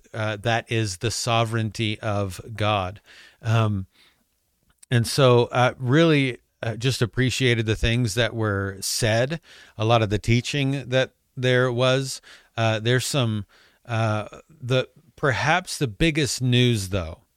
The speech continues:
um, perhaps the biggest thing that came out of it,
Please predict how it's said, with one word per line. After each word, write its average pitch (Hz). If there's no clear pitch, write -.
um, 98
perhaps 143
the 131
biggest 147
thing 139
that 120
came 123
out 123
of 110
it, 98